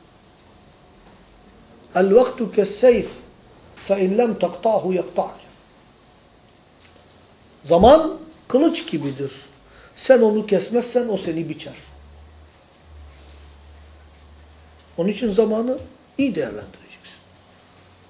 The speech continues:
Mümin için zaman bir şey, zaman budur. En büyük sermayemiz bu.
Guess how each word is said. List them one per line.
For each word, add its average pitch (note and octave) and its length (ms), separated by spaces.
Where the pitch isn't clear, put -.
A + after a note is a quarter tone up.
Mümin G#3 280
için A#3 240
zaman G#3+ 380
bir F#3 60
şey, G3+ 260
zaman F#3 300
budur. A#3 240
En G4 320
büyük D#4 240
sermayemiz E3 760
bu. B2 200